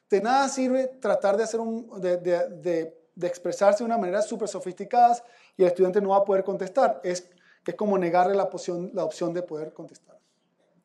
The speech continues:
Y la, las preguntas deben ser redactadas con claridad, sin ambi-, sin ambigüedades, para que,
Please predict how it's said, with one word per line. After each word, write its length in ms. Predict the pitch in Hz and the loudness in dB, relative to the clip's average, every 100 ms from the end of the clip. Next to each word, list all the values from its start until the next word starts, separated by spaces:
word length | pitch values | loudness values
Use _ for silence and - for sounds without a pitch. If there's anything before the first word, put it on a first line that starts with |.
| _ _ _ _ _ _ _ | _ _ _ _ _ _ _
Y 140 | - 240 | -2 2
la, 280 | 208 202 - | 4 2 2
las 140 | 214 | 2
preguntas 260 | 208 202 247 | 2 4 2
deben 140 | 240 | 2
ser 280 | 233 247 254 | 0 -2 -2
redactadas 340 | 214 202 202 | -2 -2 -4
con 180 | 214 220 | -4 -6
claridad, 380 | - 170 165 196 | -2 -2 0 0
sin 160 | 196 185 | -2 -8
ambi-, 420 | 170 160 202 - | -10 -8 -10 -8
sin 300 | - 208 190 | -8 -4 -2
ambigüedades, 1080 | 180 175 180 156 160 165 208 190 - - - _ _ _ _ | 0 0 0 2 4 8 10 10 6 -2 -18 _ _ _ _
para 200 | - 180 | 0 2
que, 380 | 180 196 - - | 2 -2 -4 -16